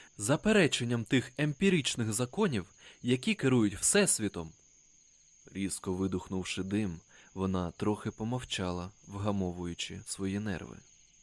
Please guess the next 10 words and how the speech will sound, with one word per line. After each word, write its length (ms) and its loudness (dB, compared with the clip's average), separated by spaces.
«Та 220 2
як 340 0
би 120 0
там 240 -2
не 100 2
було, 460 -4
а 240 -2
два 280 -2
моїх 340 0
брати 480 -2